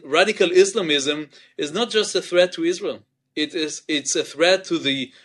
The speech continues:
uh, stability and the order, uh, in their countries. So they understand that their future is with Israel, not with Iran and not with Hamas.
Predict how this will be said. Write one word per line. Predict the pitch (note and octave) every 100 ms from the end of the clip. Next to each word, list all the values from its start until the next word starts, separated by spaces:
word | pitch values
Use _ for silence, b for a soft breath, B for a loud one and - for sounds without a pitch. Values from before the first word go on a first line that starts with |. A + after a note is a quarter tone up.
| b
uh, | B2 B2+
stability | - C#3 D#3 F#3 G3 F#3+ F#3 F3+ b b
and | - E3
the | D#3+ F#3
order, | E3 D#3+ D#3+ D#3+ - -
uh, | D3+ -
in | D#3+
their | D3 F3
countries. | G#3 F3+ C#3 A2+ G2+ - - b b
So | - C#3
they | D#3+
understand | G3 F3+ E3 F#3 F3
that | D3+ C#3 - _ _ _
their | C#3+
future | C3+ - G#3 A3 F3 F3+
is | D#3+ D#3 C#3
with | C#3 D#3+
Israel, | F3 C#3+ A#2
not | A#2+ D3+
with | E3+ D#3+
Iran | - C#3+ D3+ F3
and | F3+ C#3+
not | D3
with | D3 C3+
Hamas. | B2+ A2 G2+ -